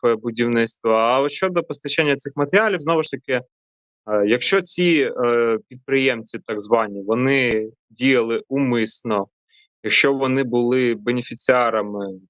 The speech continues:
там, наприклад, привласнення коштів або, е, нецільового їх використання, то дійсно, е, це може мати ознаки відповідно статті сто дев'яносто першої Кримінального кодексу України. Однак, е,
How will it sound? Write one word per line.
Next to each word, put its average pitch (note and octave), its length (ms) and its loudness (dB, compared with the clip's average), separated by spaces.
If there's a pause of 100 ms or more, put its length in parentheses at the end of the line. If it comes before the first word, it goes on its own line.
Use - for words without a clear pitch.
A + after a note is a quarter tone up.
(120)
там, G2 120 -10
наприклад, A2 520 -4
привласнення A2 680 -2 (100)
коштів - 380 -6 (160)
або, A2+ 680 2 (680)
е, G2+ 360 2
нецільового B2 640 0
їх A2+ 140 -6
використання, B2 680 -2
то A2 180 -12
дійсно, A#2+ 520 -2 (480)
е, G2+ 180 4
це C#3+ 240 2
може A#2 540 2
мати A2+ 400 -2
ознаки G#2+ 880 0
відповідно A2+ 460 -6
статті A2 800 0
сто - 280 -2
дев'яносто A2 400 -2
першої C3+ 420 -2
Кримінального A#2 600 0
кодексу A2 400 -2
України. G2 540 0 (500)
Однак, D#3+ 380 2 (120)
е, C#3+ 320 2